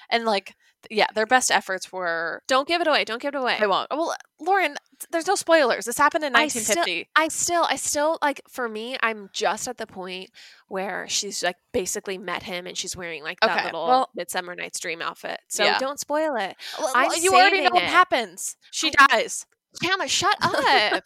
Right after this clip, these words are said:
Speaker 1: <laughs>
Speaker 2: I, um,
Speaker 1: I wanna know if this was true for any of the other listeners,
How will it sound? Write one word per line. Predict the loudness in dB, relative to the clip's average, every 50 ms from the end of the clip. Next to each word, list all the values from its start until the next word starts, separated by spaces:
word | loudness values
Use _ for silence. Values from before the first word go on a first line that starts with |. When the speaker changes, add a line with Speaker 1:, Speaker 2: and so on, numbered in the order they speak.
| -6 -8 -8 _ _ _
Speaker 1:
<laughs> | _ _ _ _ 0
Speaker 2:
I, | 2 4 4 4 4 2
um, | 0 -2 -2 -2 -2 -4 -4 -6 -6 0 2
Speaker 1:
I | 2 2
wanna | 2 0 0 0
know | 0 2 2 2
if | 0 0
this | -4 -4 -4 -4 -6 -8 _ -14 -10 -8 -6
was | -4 -4 -2
true | -2 -2 0
for | 2 2
any | 2 2 2 0
of |
the | 0 -2
other | 0 0 -2 -4
listeners, | -4 -6 -6 -8 -10 -12 -14 -14 -14 -16